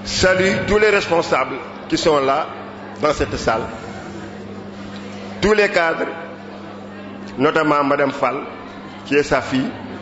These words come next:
qui vient d'arriver, Monsieur Mboup, président national de la Fédération nationale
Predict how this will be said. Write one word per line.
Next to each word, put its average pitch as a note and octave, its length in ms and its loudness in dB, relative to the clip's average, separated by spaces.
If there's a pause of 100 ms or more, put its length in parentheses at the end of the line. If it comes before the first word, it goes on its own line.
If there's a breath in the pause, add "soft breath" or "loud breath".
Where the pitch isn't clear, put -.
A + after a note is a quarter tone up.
(260)
qui C3 100 0
vient C3+ 180 4
d'arriver, B2 440 2 (1800)
Monsieur F3+ 260 6
Mboup, F#3 200 8 (120)
président D#3+ 300 4
national D3 440 4 (1900)
de D3 80 4
la E3 140 6
Fédération D#3 380 4
nationale D3+ 280 2